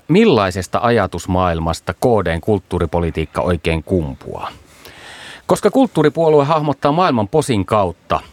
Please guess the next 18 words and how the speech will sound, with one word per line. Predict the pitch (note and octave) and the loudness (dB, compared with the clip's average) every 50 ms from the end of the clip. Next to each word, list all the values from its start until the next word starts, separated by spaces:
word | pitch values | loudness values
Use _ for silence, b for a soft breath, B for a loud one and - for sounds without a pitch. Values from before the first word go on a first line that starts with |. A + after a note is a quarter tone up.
| - - - | -20 -10 -6
kuten | - A2 F2 A2 A2 | -4 0 0 2 4
nuorisolla | A#2+ C#3 C3 G#2 F2+ F#2+ G2 F#2+ | 4 4 2 2 0 -2 -2 -2
on | F#2+ F#2 | 0 0
tapana | - A#2 - - F#2 F2+ F2+ F2+ | 0 0 0 0 -2 0 -2 -4
sanoa, | - - A#2+ A2 G#2 F#2+ F2+ E2+ E2+ D#2 B B B B B B B B B | -4 -4 -2 -2 0 0 0 0 0 -2 B B B B B B B B B
aluksi | - E3 E3+ D#3+ - - A#2 | -2 -2 -2 -2 -4 -2 -2
on | G2+ G2 G2 | -2 0 0
luvassa | G#2 G#2 G#2 G2+ F#2+ - - G#2+ | 0 0 0 0 -2 -2 -4 -4
ruusuja. | G2+ A2 B2+ B2 F#2 C#2+ A#1+ - - - - - - - - - - - _ _ _ _ _ _ _ _ _ _ _ B B B B B B B B B B B B B | -2 0 0 0 0 -2 -6 -12 -16 -16 -12 -12 -12 -12 -12 -18 -20 -20 _ _ _ _ _ _ _ _ _ _ _ B B B B B B B B B B B B B
K | - A3 A#3 A#3 | 4 4 4 4
D | F3+ D#3 | 4 0
saa | C#3 - D3 | 0 0 -2
kehuja | C#3+ - F#3+ F3+ F3 D3 A#2+ A#2 | 0 0 0 2 4 4 2 2
siitä, | - E3 D3+ C3 - - G2 G#2 - | 2 0 0 0 0 0 -2 -2 -2
että | - C3+ - B2+ | -4 -4 -2 -2
puolueen | - - E3+ F3 D#3 C#3 B2 A#2 A2 | -2 0 2 2 4 2 2 0 0
kulttuuripolitiikan | - F3+ F#3+ E3+ - - G#2 G2 G2 F#2 - G#2+ G2+ G2+ F#2 G#2+ G#2 - G#2+ A2 - | 0 -2 -2 -2 -2 -2 0 0 0 0 0 0 0 0 0 0 -2 0 -2 -2 -2
ykkösnyrkki | - F3 - _ - - F#2 - - G#2+ A2+ A2+ G2+ E2+ - - _ - E2+ E2 | -4 -6 -6 _ -4 -4 -4 -2 0 2 2 2 2 0 -4 -10 _ -6 -6 -6